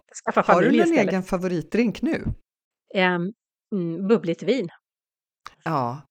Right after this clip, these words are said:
Speaker 1: Ja.
Speaker 2: det är ju så när jag går på cocktailbarer, eller, ja, ju-, det gör jag, jag springer ju inte där stup i kvarten, men när jag någon gång hamnar i en bar så blir det ju ofta att jag beställer ett glas bubbel.
Speaker 1: Ja.
Speaker 2: Mm, men min första erfarenhet av cocktail,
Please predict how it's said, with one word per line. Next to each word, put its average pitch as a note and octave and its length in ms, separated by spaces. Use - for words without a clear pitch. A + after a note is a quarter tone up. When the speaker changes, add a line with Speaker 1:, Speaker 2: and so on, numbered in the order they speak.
Speaker 1:
Ja. F#3+ 280
Speaker 2:
det F3 60
är F3 120
ju E3 120
så D3 180
när C#3 160
jag D#3 180
går E3+ 140
på E3+ 300
cocktailbarer, C3 840
eller, C3 320
ja, B2 140
ju-, C#3 140
det C#3 80
gör C#3+ 180
jag, B2+ 140
jag - 120
springer E3+ 340
ju D3 60
inte C#3 160
där F3 220
stup C#3+ 300
i - 40
kvarten, B2 440
men D3 100
när D#3 80
jag D#3+ 160
någon D3+ 160
gång D3 160
hamnar E3+ 420
i F3 80
en D3+ 120
bar B2+ 220
så G#3+ 140
blir F3+ 280
det F3 60
ju E3 60
ofta - 260
att A2+ 120
jag B2 80
beställer A#2 420
ett - 140
glas - 240
bubbel. C3+ 420
Speaker 1:
Ja. E3+ 280
Speaker 2:
Mm, C#3+ 280
men G3 240
min A3 220
första B3 400
erfarenhet F3+ 720
av C#3+ 60
cocktail, - 640